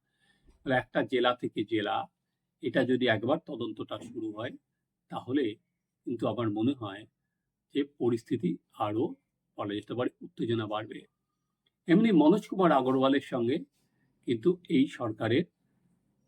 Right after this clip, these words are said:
দূরত্ব তখন সৃষ্টি হয়েছিল, যখন মনোজ কুমার আগরওয়াল ফুড ডিপার্টমেন্টের সেক্রেটারি থাকার সময় এফআইআর এর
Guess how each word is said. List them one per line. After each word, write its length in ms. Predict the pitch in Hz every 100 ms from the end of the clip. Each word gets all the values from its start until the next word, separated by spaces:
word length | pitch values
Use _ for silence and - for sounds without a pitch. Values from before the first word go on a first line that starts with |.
| -
দূরত্ব 540 | 135 151 165 175 156 - _ _
তখন 260 | - 170
সৃষ্টি 340 | 175 151 - 131
হয়েছিল, 440 | 110 107 127 175
যখন 480 | 135 117 - 131 127 - _ _ _ _ _ _ _ -
মনোজ 280 | 131 127 123
কুমার 280 | - 120 123
আগরওয়াল 580 | 117 110 127 113 98 -
ফুড 380 | _ _ 196
ডিপার্টমেন্টের 640 | 175 170 131 113 110 110 170 - _ _ _ _ _
সেক্রেটারি 500 | - 139 135 131 123
থাকার 300 | 120 113 117
সময় 400 | - 117 117 165 - _ _ _ _ _ _
এফআইআর 500 | 190 - 147 131 135
এর 140 | 214